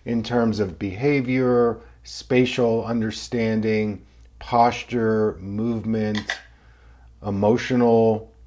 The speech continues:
responses? So just as an example, if somebody is nearsighted, they tend to be very, uh, defensive.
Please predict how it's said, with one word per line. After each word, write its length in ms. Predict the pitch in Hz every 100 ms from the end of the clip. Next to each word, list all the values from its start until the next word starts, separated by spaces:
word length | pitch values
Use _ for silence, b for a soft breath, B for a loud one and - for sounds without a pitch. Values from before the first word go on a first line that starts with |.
| _ - -
responses? 880 | 110 110 - 113 110 104 113 101 -
So 140 | 139
just 260 | 123 160 156
as 160 | 120
an 120 | 120
example, 800 | 113 98 120 143 143 104 101 101 b b b b b b
if 160 | - 123
somebody 540 | - 143 135 123 120
is 320 | 107 104 90 -
nearsighted, 960 | 104 120 170 - 120 101 98 98 98 b b b b
they 160 | 120 120
tend 460 | 135 139 131 127
to 60 | 117
be 140 | 110
very, 480 | 101 113 113 110 95 - -
uh, 220 | - 98 98
defensive. 840 | 90 - - 127 117 95 78 -